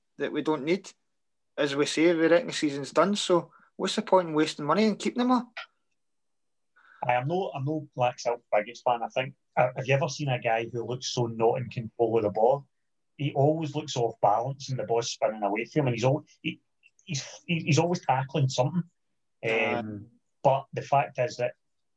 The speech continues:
Speaker 2: the, our only other left back's Greg Taylor. Um, and as much as I don't think there's a great deal of difference between the two of them, I wouldn't be comfortable going down to one,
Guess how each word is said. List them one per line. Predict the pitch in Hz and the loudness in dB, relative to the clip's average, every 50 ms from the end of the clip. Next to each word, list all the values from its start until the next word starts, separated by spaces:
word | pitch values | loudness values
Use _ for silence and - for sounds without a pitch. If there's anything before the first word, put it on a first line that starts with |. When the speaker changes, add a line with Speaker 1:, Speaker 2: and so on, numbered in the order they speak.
| _ - | _ -6
Speaker 2:
the, | 131 - 127 | -4 0 2
our | 120 117 120 | 2 2 2
only | 123 127 127 120 | 2 2 2 2
other | 113 110 110 | 2 2 2
left | 104 104 104 104 - _ | 0 0 0 -2 0 _
back's | 120 113 110 - - _ - | 2 2 2 -2 -12 _ -8
Greg | 98 98 92 - _ | -8 -8 -8 -8 _
Taylor. | 101 95 98 104 110 110 - _ _ _ _ _ _ _ _ - 101 | -4 2 2 2 2 2 -2 _ _ _ _ _ _ _ _ -14 -10
Um, | 95 98 98 101 - | -8 -8 -8 -8 -6
and | 120 117 117 | -2 0 0
as | 110 - | 2 2
much | 131 135 135 - | 2 2 2 -4
as | - 101 101 | -8 0 0
I | 104 101 | 0 0
don't | 123 135 - - | 0 -8 -6 -6
think | 123 - 92 - | -6 -6 -2 -2
there's | 101 95 92 | -2 -2 -2
a | 92 - _ _ | -8 -14 _ _
great | - - - | -20 -2 0
deal | 131 117 113 | 2 2 4
of | 110 | 2
difference | - - - 151 147 151 - | 2 0 0 -4 -6 -4 -6
between | 147 143 - 143 135 | -6 -4 -2 -2 -2
the | 135 131 | -2 -2
two | 131 143 139 | 2 2 2
of | 135 | 2
them, | 135 135 131 _ _ _ _ _ _ | 2 0 -4 _ _ _ _ _ _
I | 107 107 | -2 -2
wouldn't | 110 110 120 135 127 | -2 -4 -6 -4 -4
be | 123 - | -4 0
comfortable | - 123 110 107 - - 110 107 98 | 0 0 0 0 -8 -10 -10 -6 -2
going | 117 110 110 110 107 98 - | 0 0 0 -2 -6 -8 -8
down | 107 110 | -6 -4
to | 110 104 | -4 -4
one, | 98 98 107 107 107 104 92 | 0 2 2 2 2 -2 -10